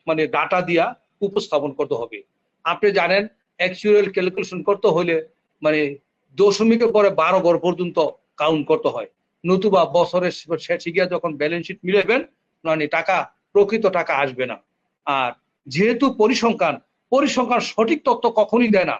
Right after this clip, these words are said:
কিন্তু এমন একটা তথ্য দেয় যেটা সঠিকের খুবই কাছাকাছি। It is not neglectable,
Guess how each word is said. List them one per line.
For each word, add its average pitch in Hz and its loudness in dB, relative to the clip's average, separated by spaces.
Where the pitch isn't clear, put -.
কিন্তু 233 -2
এমন 254 2
একটা 262 0
তথ্য 226 0
দেয় 226 4
যেটা 190 0
সঠিকের 202 0
খুবই 294 2
কাছাকাছি। 185 -2
It 196 0
is 202 -2
not 208 2
neglectable, 151 -2